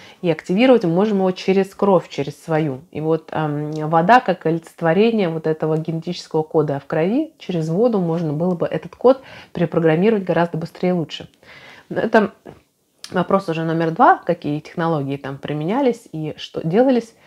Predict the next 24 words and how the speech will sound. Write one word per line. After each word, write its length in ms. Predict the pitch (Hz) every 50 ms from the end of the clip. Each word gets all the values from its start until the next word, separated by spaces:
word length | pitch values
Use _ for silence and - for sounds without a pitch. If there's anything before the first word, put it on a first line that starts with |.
| - - - - - - - - _ 175
А, 220 | 170 160 156 151
я 160 | 156 180 233 240
хотела 360 | - 208 202 214 185 180 180
в 60 | 196
общем 320 | 240 247 - - - 175
рассказать 560 | 165 156 156 - - 165 175 - 302 339 330 -
о 60 | 170
том, 180 | - - 208
что 520 | 233 - - _ - - 185 185 175 170 160
действительно 640 | 156 160 170 170 - - 226 269 269 - 190 185 175
этот 200 | 185 185 _ -
обряд 380 | 170 175 - 196 202 196 202
как 240 | - - 180 170 -
крещение 640 | - 175 185 180 - - - 196 160 151 117 131
сейчас 500 | 139 - - - - - - 156 - -
он 140 | 135 135 139
именно 320 | 143 147 147 147 151 147 143
называется, 640 | 143 147 165 180 247 302 339 349 349 - - 202
имеет 480 | 175 - 175 175 190 190 180 170 165 170
место 320 | 170 160 156 156 - -
быть, 400 | 156 151 165 233 320 302 - - -
он 320 | - 170 160 156 156 151 156
действительно 680 | 165 160 - - - 180 170 - - 160 160 156 156
очень 500 | - - - 175 175 170 - - 175 170